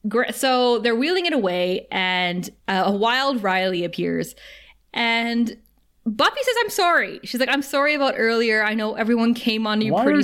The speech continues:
Speaker 2: you
Speaker 1: strong."
Speaker 2: apologizing, Buffy? Come on, woman. Don't apologize. Resist the
Speaker 1: Ooh,
Speaker 2: instinct.
Speaker 1: I was annoyed because she's like, "The Spike thing." Okay, well, I do think she has to apologize for the Spike thing because there is no reason for him to be alive or there.
Speaker 2: I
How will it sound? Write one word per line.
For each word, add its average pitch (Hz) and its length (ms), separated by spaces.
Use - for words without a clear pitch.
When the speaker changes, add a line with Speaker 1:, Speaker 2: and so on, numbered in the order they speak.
Speaker 2:
you 294 80
Speaker 1:
strong." 311 140
Speaker 2:
apologizing, 262 680
Buffy? 262 460
Come 269 280
on, 240 280
woman. 214 320
Don't 196 180
apologize. 165 840
Resist 143 720
the 214 100
Speaker 1:
Ooh, 196 260
Speaker 2:
instinct. 190 260
Speaker 1:
I 214 380
was 196 400
annoyed 277 600
because 254 300
she's 277 180
like, 254 160
"The 269 60
Spike 254 540
thing." 196 260
Okay, 208 160
well, 202 160
I 214 140
do 208 260
think 190 180
she 175 120
has 170 80
to 180 60
apologize 170 380
for - 80
the - 60
Spike 165 300
thing 185 180
because 196 320
there 185 140
is 190 160
no 277 260
reason 180 320
for 185 140
him 190 180
to 233 80
be 269 140
alive 320 420
or 349 140
there. 370 420
Speaker 2:
I 277 60